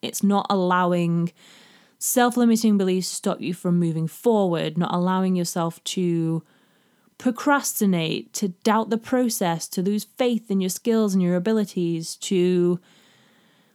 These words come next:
believe that you aren't capable of achieving what you want.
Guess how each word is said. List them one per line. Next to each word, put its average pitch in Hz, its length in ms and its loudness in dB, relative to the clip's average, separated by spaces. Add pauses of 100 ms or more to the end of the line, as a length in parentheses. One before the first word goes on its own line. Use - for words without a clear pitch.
believe 294 440 4
that 233 120 2
you 220 200 4
aren't 202 540 0
capable 196 600 2
of 170 100 0
achieving 190 380 0
what 175 100 -2
you 190 160 -2
want. 196 380 2